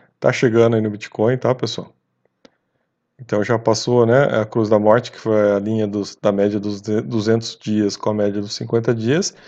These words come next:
e agora é o encontro da linha dos duzentos dias com a média dos cem dias, que também está indicando baixa.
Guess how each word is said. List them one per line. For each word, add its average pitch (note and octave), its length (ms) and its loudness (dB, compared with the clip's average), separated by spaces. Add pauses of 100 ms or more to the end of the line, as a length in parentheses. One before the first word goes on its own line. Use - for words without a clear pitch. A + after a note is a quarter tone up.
(320)
e A#2+ 120 4
agora B2 300 4
é E3 60 2
o E3 60 0
encontro D#3 400 -2
da C#3 140 4
linha A#2+ 320 0
dos G#2+ 200 -4
duzentos A#2+ 480 -2
dias C#3 240 -4
com - 120 2
a D3 40 2
média C3+ 300 -2
dos D#3+ 160 -6
cem D3+ 220 -2
dias, G#2 480 -6
que - 160 -14
também A2+ 440 -2
está B2+ 300 -2
indicando B2 420 -4
baixa. A#2+ 440 0